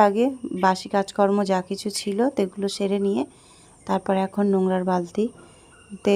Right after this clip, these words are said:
গাড়ি এসেছে, তো বালতির থেকে যা নোংরা ছিল সব কিছু ফেলে দিচ্ছি। এরপরে পুচকুসোনা আর শুভর জন্য টিফিন বানাবো। তো কদিন ধরেই বেশ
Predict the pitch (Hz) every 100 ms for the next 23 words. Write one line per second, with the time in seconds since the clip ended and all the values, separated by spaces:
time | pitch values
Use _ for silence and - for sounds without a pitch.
0 | 196 185 180 202 196 208 202 220 220 190
1 | 185 180 175 190 196 185 185 190 185 185
2 | 190 - 202 208 185 - 185 - 254 -
3 | - - - - - 202 190 180 170 -
4 | 170 175 - - - - 208 202 208 208
5 | 196 - 196 196 196 196 190 - 180 185
6 | 190 190 240 196 180 175 170 170 175 175
7 | - - - - - 190 214 202 226 226
8 | 226 233 208 214